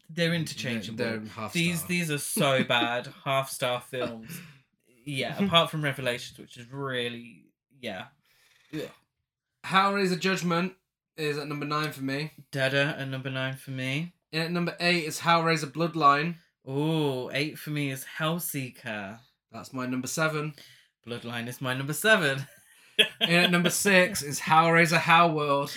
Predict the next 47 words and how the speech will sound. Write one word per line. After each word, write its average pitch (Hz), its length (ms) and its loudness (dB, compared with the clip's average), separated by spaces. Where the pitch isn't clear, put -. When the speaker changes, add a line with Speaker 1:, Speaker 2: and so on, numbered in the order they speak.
Speaker 1:
Hey! 175 1000 8
And 135 120 0
at 156 100 -2
number 160 200 -4
six, 135 460 -4
Hellraiser 135 520 -2
Hellworld. 110 840 -6
Speaker 2:
At 120 100 -6
number 151 200 -4
five 180 400 4
is 156 140 -4
Hellraiser 160 580 2
Inferno. 147 680 0
Speaker 1:
Uh, 143 520 4
<laughs> - 60 -20
I 165 180 4
agree. 180 520 2
Speaker 2:
And 131 140 2
now 135 340 2
I 127 80 -6
can 135 160 -6
guarantee 147 560 0
our 117 320 -6
top 113 220 -10
four 117 200 -12
is 107 100 -10
gonna 113 160 -10
be 104 60 -12
the 104 80 -12
same. 98 380 -12
Speaker 1:
Yes. 113 800 -6
Speaker 2:
In 147 140 -2
at 156 60 -2
number 160 160 -4
four 156 360 0
is 139 100 -2
Hellraiser 160 500 4
three, 151 440 2
Hell 147 300 -2
on 151 120 0
Earth. 123 580 -4
Speaker 1:
That's 117 240 -12
correct. 135 880 0
Speaker 2:
In 127 120 -6
at 143 180 -2
number 156 240 -2
three, 160 640 -2